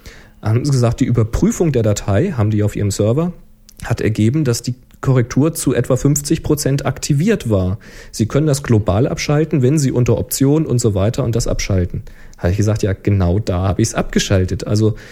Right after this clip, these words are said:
offenbar ist die So-, die Software dann nicht nur abgestürzt, sondern hat auch irgendwelche Einstellungen durcheinander gebracht.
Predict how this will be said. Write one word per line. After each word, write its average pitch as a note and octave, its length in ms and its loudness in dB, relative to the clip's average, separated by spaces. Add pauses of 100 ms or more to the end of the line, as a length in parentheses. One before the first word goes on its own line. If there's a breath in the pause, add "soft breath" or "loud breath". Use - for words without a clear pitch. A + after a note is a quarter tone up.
(320 loud breath)
offenbar B2 300 0
ist - 120 -2
die A#2+ 60 0
So-, - 280 -4
die A#2 100 0
Software C3+ 340 0
dann B2 120 2
nicht B2+ 140 -2
nur B2+ 120 0
abgestürzt, C#3+ 580 -2
sondern A#2+ 240 0
hat C3 140 0
auch A2+ 120 2
irgendwelche A2 380 0
Einstellungen G#2+ 500 -2
durcheinander F#2+ 480 0
gebracht. G#2 480 -2